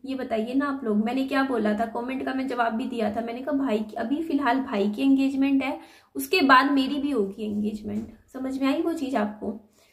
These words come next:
तो बस गुड़गांव जाना है तो उससे पहले मम्मी को ठीक करना है और तैयारियां करनी है, packing शैकिंग करते हैं, जाएंगे फिर हम। तो हमारी family में इतनी सारी खुशियां आ रही हैं। बाकी हाँ, video मैं आप लोगों के साथ share नहीं कर स-, पाऊंगी engagement का,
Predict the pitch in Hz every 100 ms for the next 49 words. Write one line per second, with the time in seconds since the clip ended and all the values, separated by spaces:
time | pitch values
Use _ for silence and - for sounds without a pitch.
0 | _ - 233 262 330 - - 254 233 240
1 | 262 247 220 233 247 247 269 269 233 226
2 | 240 240 247 240 277 240 - 214 208 220
3 | 320 320 - _ _ _ _ - 233 220
4 | 220 262 240 247 254 233 220 240 262 269
5 | 214 233 247 233 226 240 226 220 220 247
6 | 247 269 - 220 214 220 247 247 254 240
7 | 233 233 - _ _ _ _ - 220 208
8 | 208 226 220 247 233 226 226 233 226 262
9 | 254 285 285 269 233 240 254 - 240 220
10 | 214 214 214 226 285 - - _ _ 247
11 | 262 302 311 233 247 240 269 285 277 262
12 | 240 247 254 269 269 240 233 226 226 254
13 | 262 254 247 247 240 247 240 240 254 247
14 | 247 240 269 247 240 - 277 339